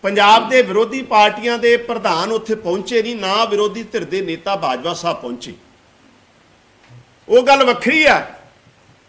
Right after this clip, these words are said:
ਕਿ ਕੱਲ੍ਹ ਪ੍ਰੈਸ ਕਾਨਫਰੰਸ, ਅ, ਕੱਲ੍ਹ ਜਿਹੜਾ, ਅ, ਜਿਹੜਾ ਲੁਧਿਆਣੇ ਦੇ ਸਮਾਗਮ ਤੋਂ ਬਾਅਦ,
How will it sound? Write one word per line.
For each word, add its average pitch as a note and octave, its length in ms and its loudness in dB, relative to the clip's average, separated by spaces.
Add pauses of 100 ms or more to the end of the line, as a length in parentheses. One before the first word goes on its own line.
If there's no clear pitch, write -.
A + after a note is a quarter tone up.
(220)
ਕਿ B3 120 -8
ਕੱਲ੍ਹ C4+ 280 2
ਪ੍ਰੈਸ A#3 320 2
ਕਾਨਫਰੰਸ, C4+ 600 -2
ਅ, G3 400 0
ਕੱਲ੍ਹ B3 320 2
ਜਿਹੜਾ, A#3+ 600 2 (240)
ਅ, F3 40 -2
ਜਿਹੜਾ G#3+ 240 0
ਲੁਧਿਆਣੇ A3 500 2
ਦੇ C4 140 0
ਸਮਾਗਮ G3 540 -2
ਤੋਂ B3+ 180 -4
ਬਾਅਦ, G3+ 400 4